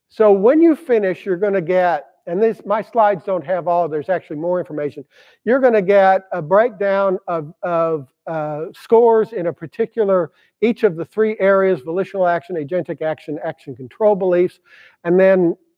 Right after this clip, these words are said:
also you get a breakdown, uh, uh, and on, uh, components around, uh, uh, i-,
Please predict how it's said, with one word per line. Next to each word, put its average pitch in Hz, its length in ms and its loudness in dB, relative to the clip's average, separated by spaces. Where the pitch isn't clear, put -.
also 214 540 4
you 175 200 -2
get 180 480 2
a 170 100 -8
breakdown, 175 920 0
uh, 170 220 0
uh, 165 200 0
and 165 340 -2
on, 160 540 0
uh, 151 280 -6
components 196 600 0
around, 165 520 0
uh, 135 340 -12
uh, 127 420 -14
i-, 170 120 -10